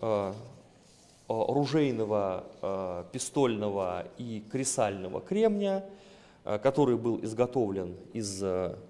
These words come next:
э, местного, э, валунного разноцветного, скажем так, кремня. Э, и, э,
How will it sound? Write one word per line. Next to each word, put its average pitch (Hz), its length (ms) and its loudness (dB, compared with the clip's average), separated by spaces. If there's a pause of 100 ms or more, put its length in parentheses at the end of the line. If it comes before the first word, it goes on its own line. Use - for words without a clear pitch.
(1000)
э, 92 180 -4
местного, 104 640 2 (1000)
э, 98 180 0
валунного 101 800 4 (400)
разноцветного, 104 840 0
скажем - 360 -14
так, - 140 -20 (180)
кремня. 180 580 2 (960)
Э, 90 640 2 (560)
и, 190 640 0
э, 101 420 -2